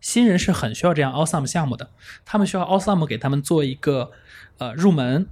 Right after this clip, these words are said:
但是我，我觉得大家一定要一个点，就是你可以 Awesome 是入门，但是你不要停留在 Awesome，你应该深入到开源生态当中的每一个小的点，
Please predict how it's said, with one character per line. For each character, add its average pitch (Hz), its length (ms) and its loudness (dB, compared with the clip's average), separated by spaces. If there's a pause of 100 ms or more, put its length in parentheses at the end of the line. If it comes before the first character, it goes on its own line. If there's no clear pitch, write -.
(500)
但 269 120 6
是 226 140 0
我， 139 160 0
我 139 160 -4
觉 147 100 -4
得 202 60 -2
大 233 120 0
家 233 120 2
一 214 80 0
定 226 80 2
要 226 60 4
一 208 60 2
个 - 100 -2
点， 120 200 -2
就 156 80 0
是 151 260 -2 (840)
你 160 120 4
可 - 140 0
以 214 160 4
Awesome 160 420 2
是 - 140 -2
入 185 140 4
门， 117 200 -2
但 160 160 0
是 135 80 0
你 127 60 0 (140)
不 131 160 -2
要 160 160 -2
停 - 280 -2
留 175 140 4
在 123 100 -4
Awesome， 123 420 -4 (360)
你 147 80 -2
应 160 140 0
该 185 160 0
深 226 260 0
入 208 140 2
到 147 120 2
开 - 220 -6
源 151 180 0
生 165 200 -2
态 160 180 -2
当 151 180 0
中 160 160 0
的 151 80 2
每 127 200 0
一 117 100 -8
个 131 280 -2 (180)
小 117 240 -4
的 147 100 0
点， - 280 -6